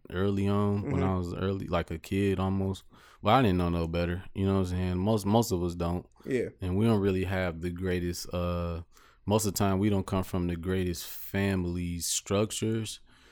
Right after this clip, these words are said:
Speaker 1: that are examples for us to set, you know what I'm saying?
Speaker 2: Mm-hmm.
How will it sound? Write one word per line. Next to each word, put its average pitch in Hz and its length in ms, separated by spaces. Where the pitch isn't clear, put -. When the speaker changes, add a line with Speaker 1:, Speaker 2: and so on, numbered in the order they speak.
Speaker 1:
that 87 240
are 87 220
examples 90 720
for - 220
us 90 200
to 78 200
set, - 560
you 101 140
know 110 80
what 113 60
I'm 107 60
saying? 113 400
Speaker 2:
Mm-hmm. 143 120